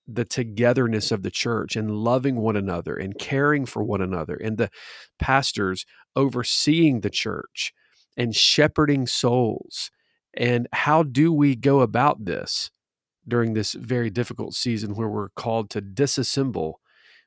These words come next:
when we're normally assembling together and praying together and worshiping together?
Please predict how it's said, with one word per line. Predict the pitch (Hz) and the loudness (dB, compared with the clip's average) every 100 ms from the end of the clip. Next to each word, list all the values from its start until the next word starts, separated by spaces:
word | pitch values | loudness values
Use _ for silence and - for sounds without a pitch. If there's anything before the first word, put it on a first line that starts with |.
| - | -4
when | 123 | 0
we're | 117 113 | 0 0
normally | 107 110 131 165 151 107 104 101 107 - | -2 0 2 4 2 2 0 -2 -4 -8
assembling | 117 - 131 143 127 104 | -6 -2 0 2 2 0
together | 95 104 113 123 104 | -4 -2 -2 0 -2
and | 95 95 | -6 -8
praying | - 120 139 135 110 | -6 0 2 2 -2
together | - 95 90 82 90 | -6 -6 -4 -4 -6
and | 101 | -4
worshiping | 101 127 - 127 - 107 | -2 -2 0 -4 -4 -6
together? | - 107 101 107 - | -6 -4 0 0 0